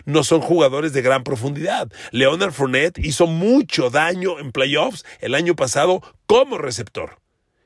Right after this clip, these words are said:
Y lo van a explotar. Pero repito,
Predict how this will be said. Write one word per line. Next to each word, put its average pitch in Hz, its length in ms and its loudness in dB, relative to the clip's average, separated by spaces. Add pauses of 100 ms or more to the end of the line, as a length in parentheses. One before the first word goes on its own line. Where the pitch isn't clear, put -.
Y 143 140 0
lo 143 120 4
van 127 200 -2
a 131 40 -6
explotar. 143 580 -2 (420)
Pero 127 240 0
repito, 113 560 -4